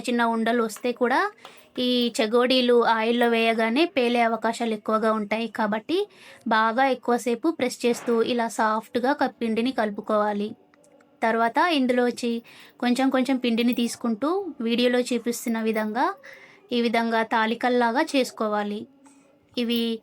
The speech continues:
మీకు నచ్చినట్టు సన్నగా కానీ కొంచెం మందంగా అయినా చేసుకొని వీటిని ఇలా దగ్గరకు తీసుకొని రెండు అంచుల్ని క్లోజ్ చేసుకోవాలి. ఇలాగే అన్ని చెగోడీలను చేసుకొని అంచుల్ని ప్రెస్ చేసుకుంటూ వీటిని రెడీ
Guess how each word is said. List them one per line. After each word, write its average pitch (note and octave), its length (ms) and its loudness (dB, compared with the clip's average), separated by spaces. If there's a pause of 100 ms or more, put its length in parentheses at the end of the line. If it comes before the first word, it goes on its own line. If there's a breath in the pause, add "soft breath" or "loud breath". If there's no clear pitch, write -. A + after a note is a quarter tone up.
(360 loud breath)
మీకు B3 200 -2
నచ్చినట్టు A#3 600 0
సన్నగా A#3 440 0 (140)
కానీ C4+ 240 2 (200)
కొంచెం A#3 300 -2
మందంగా A3 460 -2
అయినా A3+ 300 0 (280)
చేసుకొని A3+ 500 -2 (140)
వీటిని A#3 460 0 (560 loud breath)
ఇలా B3+ 240 4
దగ్గరకు A#3+ 500 0
తీసుకొని A#3 440 0 (180)
రెండు A#3 280 2
అంచుల్ని A#3 560 0
క్లోజ్ B3 300 2
చేసుకోవాలి. G3+ 600 -2 (680)
ఇలాగే A#3 440 0 (200)
అన్ని A3+ 260 0
చెగోడీలను A3+ 580 2 (100)
చేసుకొని A3+ 460 0 (580 soft breath)
అంచుల్ని B3 500 0
ప్రెస్ A#3+ 340 -2
చేసుకుంటూ A3+ 480 -2 (200)
వీటిని B3 400 0
రెడీ A3 180 0